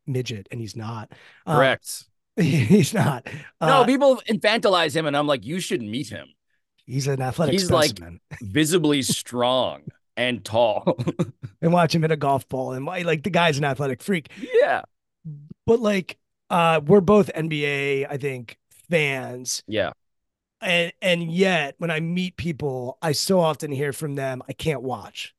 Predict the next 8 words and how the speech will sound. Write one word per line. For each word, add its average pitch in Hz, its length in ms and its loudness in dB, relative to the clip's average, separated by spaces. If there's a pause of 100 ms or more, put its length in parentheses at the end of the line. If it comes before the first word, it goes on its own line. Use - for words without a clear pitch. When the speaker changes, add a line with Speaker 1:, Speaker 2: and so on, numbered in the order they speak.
(420)
Speaker 1:
They 143 220 -4
shoot - 420 2
too 180 180 0
Speaker 2:
Mm. 165 80 -4
Speaker 1:
much. 143 680 -4 (380)
They 143 640 -2
are 135 140 -10
selfish." 151 1040 -2